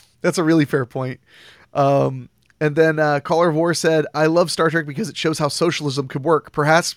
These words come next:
perhaps controversial in America. I don't know that it can show how socialism can work because they don't seize the means of anything.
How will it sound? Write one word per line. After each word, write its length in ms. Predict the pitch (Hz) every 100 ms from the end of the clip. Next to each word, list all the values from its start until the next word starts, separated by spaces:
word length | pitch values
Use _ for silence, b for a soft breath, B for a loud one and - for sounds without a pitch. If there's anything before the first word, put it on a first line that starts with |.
| _
perhaps 320 | 165 170 -
controversial 540 | 165 156 143 165 151 143
in 60 |
America. 400 | 135 147 143 135 - b b b b -
I 100 | 185
don't 260 | 285 262 -
know 260 | 170 214
that 140 | 214 208
it 120 | 190
can 260 | - 254 294
show 180 | 175
how 100 | 131
socialism 520 | 123 147 123 139 123 123
can 160 | 131
work 260 | 123 120 -
because 420 | 139 165 151 123 - B B
they 160 | 160 165
don't 320 | 190 202 -
seize 340 | - 208 202
the 100 | 175
means 320 | 185 202 214
of 100 | 175
anything. 520 | 175 262 - - -